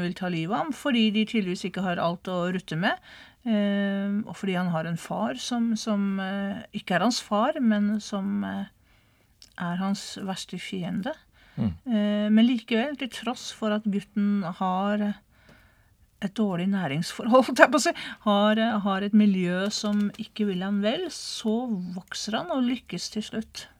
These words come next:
Speaker 2: Mm. Og, og det, det som jeg også tenker er sterkt med dette eventyret her, det er at
Speaker 1: Mm.
Speaker 2: han, ja, han får hjelp med dette beltet.
Speaker 1: Mm.
Speaker 2: Men utover det,
Speaker 1: Mm.
Speaker 2: så er det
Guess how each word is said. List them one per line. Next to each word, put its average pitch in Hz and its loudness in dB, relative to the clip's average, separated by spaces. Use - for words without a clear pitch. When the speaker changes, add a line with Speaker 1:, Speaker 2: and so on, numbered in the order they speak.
Speaker 2:
Mm. 139 6
Og, 127 6
og 117 4
det, 120 6
det 110 -2
som 113 2
jeg 110 6
også - -4
tenker 110 -2
er 95 2
sterkt - -2
med 85 0
dette 90 -2
eventyret 85 -2
her, 98 2
det 120 4
er 98 8
at 104 6
Speaker 1:
Mm. 98 6
Speaker 2:
han, 95 6
ja, 98 4
han 117 4
får 95 0
hjelp 90 4
med 78 -8
dette - -8
beltet. 73 -4
Speaker 1:
Mm. 208 2
Speaker 2:
Men 113 6
utover 104 6
det, 147 6
Speaker 1:
Mm. 233 2
Speaker 2:
så 190 -4
er 123 2
det 92 4